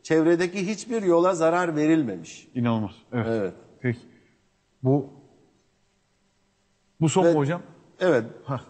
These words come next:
Speaker 1: Bu benim, bizim için en önemli, e, şey vurgulamak isterim. Profesör Yaşargil bu ameliyat için bizi, düşünün, kendi tekniğinin tamamen aksi bir teknik bu.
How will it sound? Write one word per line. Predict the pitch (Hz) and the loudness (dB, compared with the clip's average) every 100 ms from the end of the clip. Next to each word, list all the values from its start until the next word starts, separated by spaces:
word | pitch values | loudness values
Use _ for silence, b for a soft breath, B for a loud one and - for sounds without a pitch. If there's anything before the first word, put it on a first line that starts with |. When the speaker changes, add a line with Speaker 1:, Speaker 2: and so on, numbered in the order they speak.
| _ | _
Speaker 1:
Bu | 214 311 202 | -2 0 2
benim, | 233 226 190 | 0 0 -2
bizim | 196 240 | 0 0
için | 202 220 | 0 0
en | 220 240 | 2 2
önemli, | 208 190 180 175 165 160 151 151 143 | 2 2 0 0 -2 -4 -4 -2 -4
e, | |
şey | 135 170 165 | -2 2 2
vurgulamak | 151 151 156 170 180 185 | 2 2 4 2 2 -2
isterim. | 190 - 190 208 175 | -8 -2 -2 -2 -2
Profesör | 160 143 175 170 | -4 -2 2 4
Yaşargil | 165 165 196 180 180 147 - | 2 2 0 0 -2 -4 -6
bu | 151 | 0
ameliyat | 151 147 143 151 143 | 0 0 0 -2 -4
için | 127 135 127 | -8 -6 -6
bizi, | 123 131 127 - b b - | -4 -4 -6 -14 b b -8
düşünün, | 113 190 202 | -2 2 2
kendi | 139 - 123 135 190 233 - | 2 0 2 2 2 0 0
tekniğinin | 170 165 165 170 226 240 | -2 0 0 2 2 0
tamamen | 170 156 180 226 233 | 0 2 2 2 -2
aksi | 202 160 - 262 - | -2 -4 -2 -6 -4
bir | |
teknik | 151 113 - 95 - | -4 -6 -6 -12 -10
bu. | 87 | -14